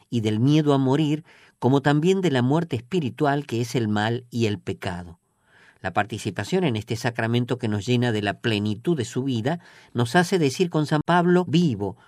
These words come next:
pero no soy yo el que vive, es Cristo quien vive en mí".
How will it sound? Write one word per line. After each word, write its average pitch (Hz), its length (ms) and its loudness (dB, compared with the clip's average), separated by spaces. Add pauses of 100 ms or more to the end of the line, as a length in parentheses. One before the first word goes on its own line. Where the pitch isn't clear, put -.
(160)
pero 101 200 -4
no 156 140 4
soy 143 280 2
yo 143 180 4
el 113 100 0
que 160 140 0
vive, 127 400 -2 (200)
es - 280 -8
Cristo 147 580 -2 (140)
quien 95 320 -2
vive 120 320 0
en 101 160 0
mí". 85 220 -8